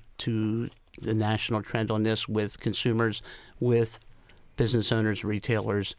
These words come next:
and, and dealing with this whole issue and trying to move forward. And again, making sure that the technology is there to protect the consumers and, re-,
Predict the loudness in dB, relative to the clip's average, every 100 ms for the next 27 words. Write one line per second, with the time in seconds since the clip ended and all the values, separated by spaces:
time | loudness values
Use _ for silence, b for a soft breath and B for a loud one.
0 | b b -4 -2 -2 -2 -2 0 2 4
1 | 2 2 0 -2 -2 0 0 0 0 0
2 | 0 0 0 0 0 -2 -2 -2 0 2
3 | 2 0 B B B B B -4 -2 2
4 | 2 4 4 4 2 0 0 -2 0 2
5 | 0 B B -6 -4 -2 -2 0 2 2
6 | 2 0 0 0 0 -2 2 4 2 0
7 | -10 -20 _ -20 -20 -20 -20 -10 -2 -2
8 | -2 -2 0 2 2 2 0 0 0 0
9 | -2 -6